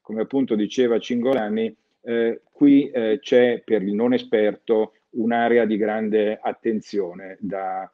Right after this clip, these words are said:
un, non dico di paura, ma insomma di grande attenzione che il cittadino normale, eh, ha dentro di sé.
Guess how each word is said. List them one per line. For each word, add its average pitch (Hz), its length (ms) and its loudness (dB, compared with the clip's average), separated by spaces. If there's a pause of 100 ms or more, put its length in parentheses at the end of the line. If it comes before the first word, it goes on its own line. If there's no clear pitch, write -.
(180)
un, 131 240 2
non 143 240 0
dico 170 240 4
di 160 120 6
paura, 131 480 4
ma 127 140 2
insomma 127 420 0
di 113 120 -2
grande 131 340 0
attenzione 110 800 -2 (260)
che - 160 -2
il 107 360 0
cittadino 110 500 -2
normale, 101 640 -2
eh, 98 260 -4
ha 101 100 -8
dentro 101 360 -4
di 98 100 -6
sé. 85 240 -14